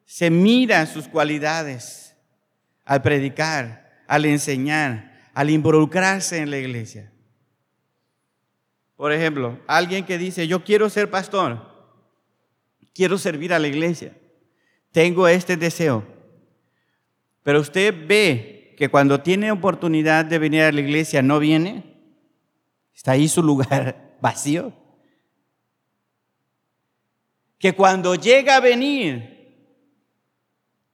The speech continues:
se queda ahí sentado y no sirve a la iglesia, no busca lo que hace falta para que las cosas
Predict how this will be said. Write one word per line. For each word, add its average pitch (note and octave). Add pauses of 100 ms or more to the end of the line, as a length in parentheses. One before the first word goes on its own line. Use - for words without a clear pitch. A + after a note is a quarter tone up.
(320)
se D#3+
queda G#3
ahí A#3
sentado G3
y F3
no E3+
sirve G3+
a D3+
la E3
iglesia, D3+ (960)
no D#3+
busca G3
lo D#3
que D3+
hace E3
falta D#3+
para D3
que C3+
las B2+
cosas D#3+